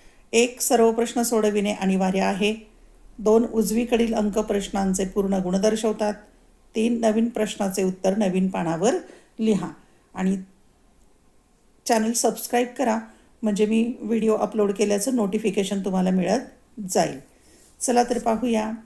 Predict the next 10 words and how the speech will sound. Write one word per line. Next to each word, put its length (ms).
अर्थशास्त्र 720
इयत्ता 340
अकरावी 460
कला 280
आणि 200
वाणिज्य 420
शाखेची 500
ऐंशी 360
गुणांची 500
सत-, 360